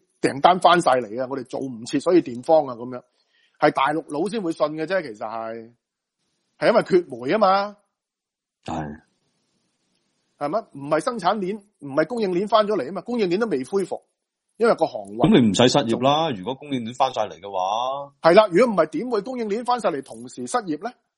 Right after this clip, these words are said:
Speaker 1: 係咪？
Speaker 2: 係咯。
Speaker 1: 點解物價上漲，同時又失業率升呢？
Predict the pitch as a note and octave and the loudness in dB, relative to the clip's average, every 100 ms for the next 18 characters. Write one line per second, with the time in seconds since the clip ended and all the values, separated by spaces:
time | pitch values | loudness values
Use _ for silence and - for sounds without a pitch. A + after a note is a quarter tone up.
0 | _ _ - C#3 D#3 - _ G2 A#2 F3+ | _ _ -10 -6 -6 -8 _ -4 0 0
1 | B3+ A#3 B3 F3 F3+ F#3 E3 D#3+ E3 F#3 | 2 2 2 0 4 4 2 -2 -4 -6
2 | C#3 B2 - C#3+ D3+ B3 F3 D3 - B3+ | -8 -14 -6 -4 -2 -4 -6 -8 -8 -10